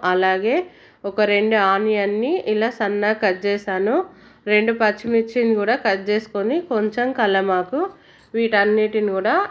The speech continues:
ఈ పోపు వేగింది కదండి తాలింపు,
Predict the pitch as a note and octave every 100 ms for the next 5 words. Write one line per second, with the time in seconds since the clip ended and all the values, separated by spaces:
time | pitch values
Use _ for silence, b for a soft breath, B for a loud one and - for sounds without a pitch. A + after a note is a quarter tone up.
0 | - - G3+ G3+ G3+ F#3+ F#3 - G#3 G#3+
1 | A3+ G#3+ G#3 G#3+ G#3+ G3 F#3 F#3 G3+ -
2 | A3+ G3 G3 F#3 C4